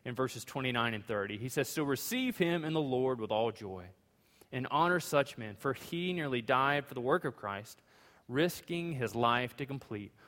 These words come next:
what was lacking in your service to me." Now, I don't know how many of you have ever been to a, to a going away party for somebody. Uh, when Valerie and I left and we were going to Prague, we had this going away party at her mom's house,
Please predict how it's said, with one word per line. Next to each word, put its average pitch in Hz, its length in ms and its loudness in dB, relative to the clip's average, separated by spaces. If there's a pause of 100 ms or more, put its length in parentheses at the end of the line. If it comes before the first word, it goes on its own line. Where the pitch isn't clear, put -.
(120)
what 143 120 4
was 151 180 0
lacking 110 440 0
in 110 100 -8
your 113 100 -8
service 156 380 2
to 107 100 -16
me." 98 200 -18 (880)
Now, 139 200 6 (540)
I 160 80 10
don't 214 100 8
know 185 120 10
how 165 140 8
many 160 180 4
of 135 100 0
you 135 100 2
have 123 120 0
ever 139 200 2
been 127 460 0
to 120 240 -6
a, 104 400 -4 (220)
to 165 100 2
a 139 60 2
going 156 260 4
away 143 220 8
party 156 320 4
for 156 120 -8
somebody. 156 440 2 (320)
Uh, 120 100 4
when 123 180 0
Valerie 147 260 10
and 151 80 8
I 147 60 10
left 143 340 8
and 135 80 -2
we 131 60 -2
were 135 80 2
going 139 200 2
to 131 80 0
Prague, 147 360 6 (240)
we 135 120 0
had 135 160 8
this 131 200 -2 (120)
going 143 260 6
away 135 240 6
party 139 520 4 (260)
at 123 100 0
her 131 100 0
mom's 135 320 6
house, 160 420 2